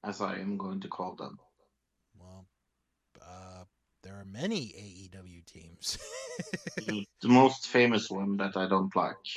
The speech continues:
Speaker 2: The Bucks?
Speaker 1: Bucks, yes.
Speaker 2: They finished third in this category.
Speaker 1: Okay. Cool. Is this
Speaker 2: Uh,
Speaker 1: F T R then?
Speaker 2: It is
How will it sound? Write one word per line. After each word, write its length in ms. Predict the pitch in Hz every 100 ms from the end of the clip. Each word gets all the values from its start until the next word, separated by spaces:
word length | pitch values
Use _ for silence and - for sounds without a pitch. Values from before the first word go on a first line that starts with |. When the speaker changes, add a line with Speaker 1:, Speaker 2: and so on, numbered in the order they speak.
| - - _ _ _ _ _ _ _ _ -
Speaker 2:
The 80 | 110
Bucks? 560 | 139 214 - - -
Speaker 1:
Bucks, 420 | - - - - 98
yes. 500 | 95 - - - - - _ _ _ _ _ _ -
Speaker 2:
They 220 | 143 233
finished 500 | - 349 330 311 -
third 760 | - - - 240 269 240 170 127
in 240 | 143 139
this 200 | 127 -
category. 540 | - 110 90 - - -
Speaker 1:
Okay. 480 | 123 139 123 101 101 127 - 113 - _ _ _ _ _ -
Cool. 440 | - 101 87 95 _ - 101 - _ _ _ _
Is 160 | 131 -
this 120 | 143
Speaker 2:
Uh, 180 | 151 151
Speaker 1:
F 240 | 131 123 -
T 100 | 127
R 240 | 127 110
then? 220 | 98 92 - - - - _
Speaker 2:
It 140 | 180 185
is 240 | 214 190